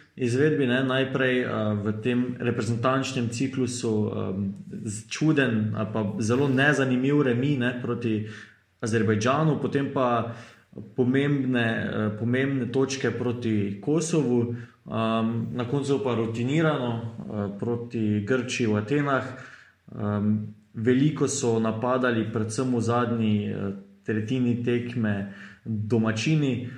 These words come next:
Ehm, slovenska reprezentanca se je krčevito branila, na koncu so že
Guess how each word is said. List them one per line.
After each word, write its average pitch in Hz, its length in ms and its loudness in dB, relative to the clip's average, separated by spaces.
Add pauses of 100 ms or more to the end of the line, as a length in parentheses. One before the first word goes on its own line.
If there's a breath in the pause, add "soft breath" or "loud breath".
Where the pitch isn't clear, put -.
(280 loud breath)
Ehm, 107 260 2
slovenska 127 580 0
reprezentanca 110 1300 0
se 117 180 0
je 113 100 0
krčevito 127 520 2
branila, 131 520 2
na 120 200 0
koncu 151 340 2
so 135 200 2
že 147 200 4